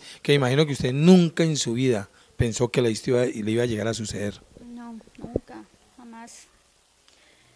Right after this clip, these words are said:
Speaker 2: Con ella tenía una buena comunicación, hablábamos de todo, nunca me dijo que de pronto tuviera peligro, que algo pasara en ella, no. Entonces yo confiaba en ella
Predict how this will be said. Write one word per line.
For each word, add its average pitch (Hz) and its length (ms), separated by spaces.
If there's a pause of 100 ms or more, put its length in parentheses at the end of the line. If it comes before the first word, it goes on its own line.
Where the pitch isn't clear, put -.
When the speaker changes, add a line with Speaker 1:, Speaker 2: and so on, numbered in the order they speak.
(220)
Speaker 2:
Con 254 140
ella 240 200
tenía 254 280
una 233 160
buena 240 180
comunicación, 240 1400 (520)
hablábamos 220 560
de 226 100
todo, 226 540 (880)
nunca 240 380
me 254 220
dijo 220 320
que 247 140
de 233 80
pronto 214 440
tuviera 208 320
peligro, 220 840 (120)
que 208 520
algo 226 440
pasara 208 520
en 240 80
ella, 233 280
no. 220 100 (580)
Entonces - 800 (120)
yo 226 80
confiaba 262 560
en 226 80
ella 226 340